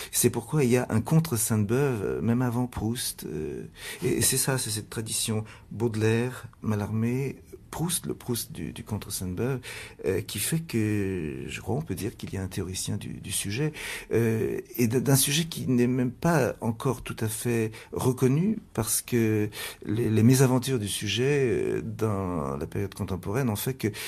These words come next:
euh, tout s'est passé comme si la psychanalyse, euh, était la propriétaire du sujet. Or, je crois que la psychanalyse, euh, que je respecte, euh, a apporté un énorme malentendu, euh, sur le sujet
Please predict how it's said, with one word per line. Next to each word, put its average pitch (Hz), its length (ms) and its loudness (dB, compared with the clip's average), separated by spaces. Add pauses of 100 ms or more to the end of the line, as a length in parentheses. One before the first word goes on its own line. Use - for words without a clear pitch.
(300)
euh, 104 120 4
tout 110 180 -4
s'est 110 180 2
passé 101 260 2
comme 101 160 -2
si - 200 -2
la - 120 -4
psychanalyse, 95 720 -2
euh, 55 220 -2
était - 260 -4
la 67 120 -4
propriétaire - 580 -6
du 110 100 -10
sujet. - 380 -6 (320)
Or, 67 80 -2
je 95 100 0
crois 120 300 0
que 107 560 0 (240)
la 98 80 -2
psychanalyse, 127 720 -2
euh, 58 260 -4 (160)
que - 80 -14
je - 80 -12
respecte, - 640 -12 (640)
euh, 60 300 2 (600)
a 110 300 2
apporté 110 340 -2
un 120 140 4
énorme 139 680 2
malentendu, 95 920 -4
euh, 60 260 -6
sur 110 420 -2
le 95 80 0
sujet 98 440 -4